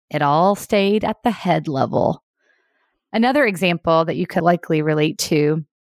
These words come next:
is with my daughter. She was sharing a frustration with a friend at school,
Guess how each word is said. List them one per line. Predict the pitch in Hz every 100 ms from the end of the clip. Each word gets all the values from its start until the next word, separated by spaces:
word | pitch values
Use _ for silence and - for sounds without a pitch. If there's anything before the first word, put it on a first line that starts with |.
| _ _
is | 214 185
with | 220
my | 214 175
daughter. | 165 143 139 - 180 - _ _ _ _ _ _ _
She | - - 240 226
was | 196
sharing | - 277 277 254
a | 190
frustration | - 175 - - 185 170 156 151 156
with | 160
a | 160
friend | - 180 170 156
at | -
school, | - - 160 147 - -